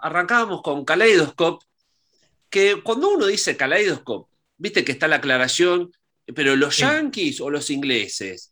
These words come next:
Speaker 1: No,
Speaker 2: Sí.
Speaker 1: es como decir, vos decís Racing, ¿no decís Racing de Córdoba o, o Racing Club de Avellaneda?
Speaker 2: <laughs>
Speaker 1: Es Kaleidoscope, perdóname, perdón, con respeto a los otros Kaleidoscope yanquis que tienen un tema muy lindo,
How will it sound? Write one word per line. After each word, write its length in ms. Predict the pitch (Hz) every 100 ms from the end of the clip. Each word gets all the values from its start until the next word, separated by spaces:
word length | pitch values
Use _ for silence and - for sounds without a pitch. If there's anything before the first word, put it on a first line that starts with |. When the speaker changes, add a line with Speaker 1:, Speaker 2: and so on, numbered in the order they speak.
| _ -
Speaker 1:
No, 500 | 247 240 120 90 _ _
Speaker 2:
Sí. 80 | 160
Speaker 1:
es 140 | 151 240
como 220 | 214 156
decir, 280 | 151 165 147
vos 240 | 151 -
decís 160 | 170 147
Racing, 480 | 147 110 - 113
¿no 120 | 143 208
decís 220 | 247 175
Racing 320 | 156 - 147
de 120 | 139
Córdoba 640 | 196 262 311 220 135 101 _
o, 300 | - 120 117 117
o 40 |
Racing 460 | 120 113 104 113 110
Club 280 | 117 104 95
de 80 |
Avellaneda? 460 | 101 101 104 92 85 - -
Speaker 2:
<laughs> 880 | - - - - 311 - 302 208 -
Speaker 1:
Es 160 | - 175
Kaleidoscope, 680 | - 254 247 226 156 147 -
perdóname, 560 | 151 151 208 202 160 123
perdón, 420 | 131 147 202 170
con 140 | 127
respeto 400 | 117 123 220 226
a 40 | 156
los 160 | 120
otros 200 | 190 170
Kaleidoscope 560 | 139 139 202 - 127 -
yanquis 360 | 190 214 185 123
que 100 | 156
tienen 380 | 247 277 202
un 100 | 175
tema 220 | 175 175 165
muy 180 | 147
lindo, 400 | 120 95 90 90